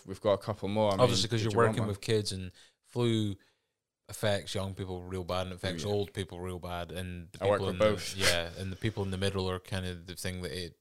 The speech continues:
Speaker 2: s-, see the
Speaker 1: Sticks
Speaker 2: best
Speaker 1: to.
Speaker 2: of it.
Speaker 1: Yeah.
Speaker 2: Whereas with covid, it seems like younger people
Speaker 1: are more resilient to it.
Speaker 2: Yeah, and the, the older you get, or any comorbidities like obesity and smoking and whatever it may be. Um,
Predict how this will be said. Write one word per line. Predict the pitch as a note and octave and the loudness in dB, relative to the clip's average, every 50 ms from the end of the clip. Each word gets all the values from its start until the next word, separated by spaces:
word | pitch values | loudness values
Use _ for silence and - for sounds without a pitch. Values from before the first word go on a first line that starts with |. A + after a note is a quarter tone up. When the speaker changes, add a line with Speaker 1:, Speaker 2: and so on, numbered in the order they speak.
| _ _ _ | _ _ _
Speaker 2:
s-, | - - - _ _ _ _ _ _ - | -10 -10 -10 _ _ _ _ _ _ -10
see | - - - G#2+ | -6 -6 -4 -4
the | G2+ - | -2 -2
Speaker 1:
Sticks | F2 - | 2 6
Speaker 2:
best | A2+ A#2 A#2 G#2+ - - | 8 8 8 6 4 -2
Speaker 1:
to. | G2 | -4
Speaker 2:
of | F#2 | -2
it. | F2+ E2+ E2+ - - - - | -2 -4 -4 -6 -10 -16 -14
Speaker 1:
Yeah. | F#2 F2+ E2+ F2 G2 - _ | -12 -10 -10 -10 -12 -12 _
Speaker 2:
Whereas | - G#2+ G2+ G2 F2+ | -4 -2 -2 -2 -2
with | F#2+ F#2 - | -4 -8 -2
covid, | - A2 G#2+ G#2 G2 G2 F#2 | 2 4 4 4 4 0 -4
it | F#2 F2 - | -4 -4 -6
seems | - - G2 F#2+ F#2 F#2 | -4 -4 -4 -4 -4 -4
like | F2+ F2+ F2 E2+ B1+ A#1 | -4 -4 -4 -4 -6 -8
younger | F#2 F2+ F#2 F2+ F2+ | -8 -8 -8 -8 -8
people | - G2 F2+ F2+ F2+ F2+ F2 F2 E2 D#2+ _ _ _ _ _ _ _ _ _ _ _ - - | -6 -6 -6 -4 -4 -4 -4 -4 -8 -10 _ _ _ _ _ _ _ _ _ _ _ -6 -4
Speaker 1:
are | G#2+ G2 | -2 -2
more | F#2+ G2 G2 | 0 -2 -2
resilient | F#2 F#2+ F#2 - G#2+ G2 F#2+ F#2 E2+ - | -2 -2 -2 -2 -2 -2 -2 -4 -6 -8
to | - F#2 F2 | -8 -8 -8
it. | F2 E2+ G#2+ | -8 -6 0
Speaker 2:
Yeah, | G#2+ G#2+ F#2+ F2+ F2 E2+ E2 - _ - - | 2 4 4 4 4 0 -2 -6 _ -16 -10
and | F2 F2+ F2+ F2+ F2 F2 F2 E2+ _ _ _ _ - | -10 -8 -8 -8 -8 -10 -12 -14 _ _ _ _ -16
the, | D#2+ D#2 | -14 -10
the | D#2+ F#2 F#2 | -6 -4 -4
older | F#2+ F#2 F2+ - F#2 F2+ | -4 -4 -4 -4 -6 -6
you | E2+ E2+ | -4 -4
get, | E2 F2 F#2 F2+ F2 | 0 2 2 2 2
or | - F2+ F2 F2 F2 | 0 -4 -4 -4 -2
any | F2+ F2+ F2+ F2 F2+ E2+ - _ - | -2 -2 -2 -4 -10 -12 -14 _ -10
comorbidities | - - F#2 F2 F2 F2 E2+ - F#2+ F2 F2 D2+ E2+ E2 - | -6 -6 -6 -4 -6 -8 -8 -6 -6 -6 -6 -6 -8 -10 -8
like | - E2 D#2+ - - | -10 -10 -12 -12 -16
obesity | - F2+ F2 E2+ - - D2+ F2+ F2 F2 E2+ | -10 -8 -6 -6 -6 -6 -6 -4 -4 -2 -4
and | E2+ E2+ E2 E2 D#2+ D#2 - _ _ _ _ _ _ _ _ _ _ _ _ _ _ _ _ _ _ _ _ | -4 -6 -8 -12 -14 -16 -18 _ _ _ _ _ _ _ _ _ _ _ _ _ _ _ _ _ _ _ _
smoking | - - G2 F#2 F2+ E2 - F2+ | -18 -12 -10 -10 -10 -10 -10 -12
and | F2 F2 E2+ D#2 E2+ _ _ _ - - C2+ D#2+ | -12 -10 -12 -14 -18 _ _ _ -20 -20 -16 -6
whatever | G2 G#2 G2+ G2 F#2 F2+ F#2 | -2 0 2 2 0 -2 -4
it | F#2 E2+ | -6 -6
may | F2 F2+ F2+ | -4 -6 -4
be. | E2+ F2 F#2 F2+ F2+ F2+ F2 _ _ _ _ _ _ _ _ _ _ - | -2 -2 -2 0 0 -2 -4 _ _ _ _ _ _ _ _ _ _ -6
Um, | F#2 F#2 F2+ F2+ F2 F2 F2 F2 E2+ E2+ E2 E2 | -4 -2 -2 -2 -4 -4 -6 -10 -10 -10 -12 -14